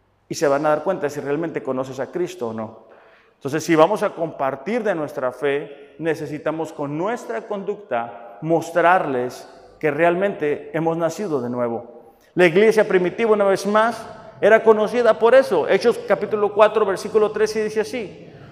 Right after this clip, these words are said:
"Los miembros del concilio <clears throat> quedaron asombrados cuando vieron el valor de Pedro y de Juan de defender lo que creían".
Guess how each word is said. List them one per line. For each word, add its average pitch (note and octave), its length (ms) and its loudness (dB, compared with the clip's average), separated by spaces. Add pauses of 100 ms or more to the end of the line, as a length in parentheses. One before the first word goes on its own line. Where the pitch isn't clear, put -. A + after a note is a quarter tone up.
(100)
"Los F#3 220 6
miembros B3+ 420 2
del G#3+ 180 4
concilio F#3+ 680 0 (520)
<clears throat> F3+ 500 -12
quedaron G#3+ 340 2
asombrados G#3 600 2
cuando F#3+ 240 0
vieron G3+ 260 4
el G3 340 4
valor F#3+ 600 6
de G3 120 0
Pedro A3+ 380 2
y F3+ 40 2
de E3+ 120 0
Juan F#3 440 4 (360)
de G3+ 120 4
defender G3 540 0
lo G3 120 -2
que F#3 140 -6
creían". A3 460 -6